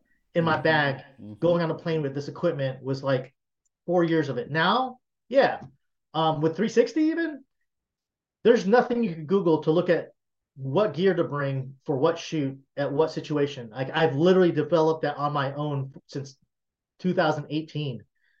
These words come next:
Speaker 1: right? And then I hired the best, and even he was like, "Oh, you should make a video on it." I'm like, "No, that's you." Like, I gotta,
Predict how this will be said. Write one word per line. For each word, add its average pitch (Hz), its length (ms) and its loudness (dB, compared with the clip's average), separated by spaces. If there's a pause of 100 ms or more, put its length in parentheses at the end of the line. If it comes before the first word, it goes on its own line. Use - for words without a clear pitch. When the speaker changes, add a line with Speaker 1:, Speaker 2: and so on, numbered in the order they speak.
(220)
Speaker 1:
right? 147 360 0
And 147 140 -2
then 139 260 -2
I 135 100 -2
hired 165 380 2
the 135 80 0
best, 147 420 -4 (220)
and 131 100 -4
even 160 240 2
he 208 160 -2
was 165 220 0 (240)
like, 131 200 -2
"Oh, 233 100 4
you 269 120 6
should 269 180 -4
make 269 140 4
a 170 100 2
video 233 320 2
on 131 100 -4
it." 135 40 -6
I'm 139 60 -6
like, 139 100 -4
"No, 160 140 -4
that's 185 180 -2
you." 185 300 -2 (320)
Like, 135 160 -2
I 180 160 2
gotta, 151 280 2